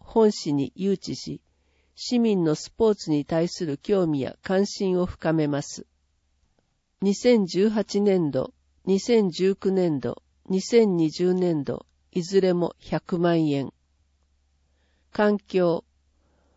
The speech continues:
交通結節点整備促進事業。利用者にとって安全で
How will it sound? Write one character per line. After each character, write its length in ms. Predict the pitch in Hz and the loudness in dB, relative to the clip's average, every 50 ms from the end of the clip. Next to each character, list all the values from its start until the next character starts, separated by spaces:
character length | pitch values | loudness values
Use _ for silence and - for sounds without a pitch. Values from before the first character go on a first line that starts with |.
| _ _ _ _ - | _ _ _ _ 2
交 200 | - 233 226 233 | 6 6 6 6
通 320 | 226 - - 226 226 220 | 4 0 0 0 0 0
結 320 | - - - 202 202 - - | 0 0 0 0 0 2 0
節 320 | - 208 208 - 214 202 | 0 -2 0 -2 -6 -6
点 260 | - - 170 151 156 | -2 -2 0 0 0
整 280 | - - - 214 202 190 | -2 0 2 4 4 4
備 140 | 170 160 151 | 2 0 -4
促 340 | - - 165 160 - 190 185 | -4 -4 -4 -4 -4 -4 -4
進 280 | - - 185 185 185 | -2 -2 -2 0 0
事 200 | 175 180 170 165 | -2 -2 -4 -4
業。 340 | - 143 131 127 - - - _ _ _ _ _ _ _ _ _ _ _ _ _ _ _ _ _ _ _ _ _ _ - | -2 -4 -4 -4 -6 -8 -14 _ _ _ _ _ _ _ _ _ _ _ _ _ _ _ _ _ _ _ _ _ _ -8
利 180 | 180 196 214 | -4 -2 0
用 160 | 226 254 262 262 | 2 2 2 0
者 200 | - - 196 170 | 0 0 0 0
に 160 | 165 156 - | 0 0 0
と 140 | - 170 165 | 0 -2 -2
っ 40 | |
て 380 | - _ _ - 131 131 - - _ _ | -2 _ _ -4 -4 -4 -6 -8 _ _
安 240 | - 185 190 196 196 | 0 0 2 2 0
全 300 | 185 196 190 185 185 180 | 0 0 0 0 0 0
で 200 | 170 165 160 | 0 -2 -2